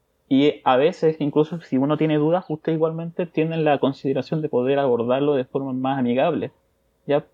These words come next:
Pero no, no es tan difícil su, la forma en que ustedes hablan tampoco.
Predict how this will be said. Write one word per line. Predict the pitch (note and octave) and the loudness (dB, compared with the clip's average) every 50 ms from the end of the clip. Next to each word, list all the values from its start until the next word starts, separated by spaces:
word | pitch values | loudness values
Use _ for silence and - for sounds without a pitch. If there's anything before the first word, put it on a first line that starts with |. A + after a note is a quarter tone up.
| _ _ _ _ | _ _ _ _
Pero | - A#2 A#2 A2 A#2 A2+ A2 A2+ | -2 0 2 2 2 2 2 0
no, | C#3+ D3 - C#4+ F4 - _ _ _ - | -2 -4 -6 -6 -8 -8 _ _ _ -14
no | A#3 | -10
es | - | -4
tan | - B3 A#3+ | -2 -2 -2
difícil | A#3+ A#3 - - G#3 - - A3+ - | -2 -4 -4 -4 -6 -6 -6 -8 -6
su, | - - A3 G#3 G#3+ | -2 -2 0 2 2
la | G3+ F#3 - | 2 0 0
forma | - G3+ G3+ | -2 -4 -6
en | F#3+ | -6
que | - _ _ | -8 _ _
ustedes | _ - F#3 F3+ | _ -6 -4 -2
hablan | F3+ G3 G#3 G3 F3 D#3 D3 - | 0 0 0 2 0 0 -2 -4
tampoco. | - D3+ D3 - D3 C#3 C3 C3 C3 - | -6 -8 -4 -2 0 0 0 0 -2 -4